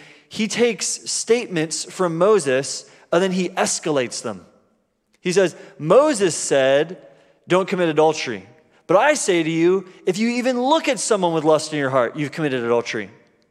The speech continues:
And so the effect here is like, hey,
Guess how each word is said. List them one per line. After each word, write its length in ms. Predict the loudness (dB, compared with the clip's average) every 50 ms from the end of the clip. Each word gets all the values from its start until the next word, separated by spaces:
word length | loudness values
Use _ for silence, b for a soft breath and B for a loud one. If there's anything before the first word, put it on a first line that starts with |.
| _ _ b b b b b b b
And 80 | -4
so 140 | 0 0 0
the 120 | 2 2 0
effect 500 | 0 0 2 4 4 4 4 0 -8 -6
here 240 | -2 0 2 2
is 200 | 2 0 0 0
like, 360 | 2 2 2 2 0 -4 -10 B B B B B B
hey, 440 | B 2 4 4 2 0 -2 -8 -18